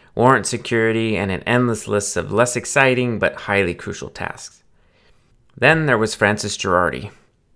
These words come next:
Ardalas had personally pulled the then twenty-five-year-old patrolman off his beat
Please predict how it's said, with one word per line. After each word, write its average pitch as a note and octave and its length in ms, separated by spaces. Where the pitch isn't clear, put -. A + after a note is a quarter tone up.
Ardalas A2 440
had G#2+ 160
personally A#2+ 400
pulled G2+ 280
the F#2+ 100
then G#2 280
twenty-five-year-old G2+ 880
patrolman G2 460
off F2+ 180
his E2 140
beat G#2 260